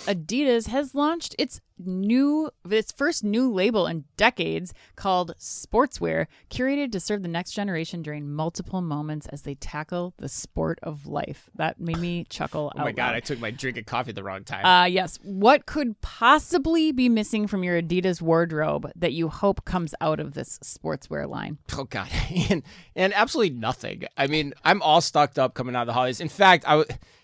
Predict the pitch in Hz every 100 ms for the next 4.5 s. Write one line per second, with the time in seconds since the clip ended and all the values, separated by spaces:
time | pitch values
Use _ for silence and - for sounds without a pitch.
0 | - 156 151 - 165 175 185 196 165 139
1 | 135 160 185 214 180 135 127 123 127 135
2 | 143 135 123 139 185 - 147 180 202 175
3 | 160 156 139 135 131 139 107 131 123 113
4 | 131 139 120 135 135